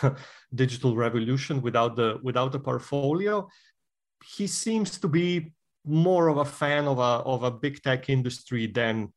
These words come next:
than the people, basically, so to speak. Um, not only through his, uh, employment history, but also through, uh, through, uh, his activities as, as a, as a minister.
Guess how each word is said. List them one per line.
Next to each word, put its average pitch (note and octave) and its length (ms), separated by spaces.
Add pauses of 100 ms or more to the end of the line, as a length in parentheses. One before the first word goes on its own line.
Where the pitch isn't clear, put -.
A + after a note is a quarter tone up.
than G#2+ 400
the B2+ 120
people, G#2+ 580 (140)
basically, G2 480
so G2+ 220
to - 120
speak. - 400 (480)
Um, C3 480
not D#3+ 240
only C#3+ 360
through C3 260
his, A2+ 540
uh, G#2+ 220
employment C3+ 520
history, C3+ 480
but A#2 180
also B2 400
through, G#2+ 640
uh, A2 260
through, G#2+ 640
uh, A#2+ 180 (120)
his A#2 180
activities A2+ 720
as, A#2+ 340
as A#2 180
a, A2 240
as A#2 160
a A2 60
minister. D#3+ 640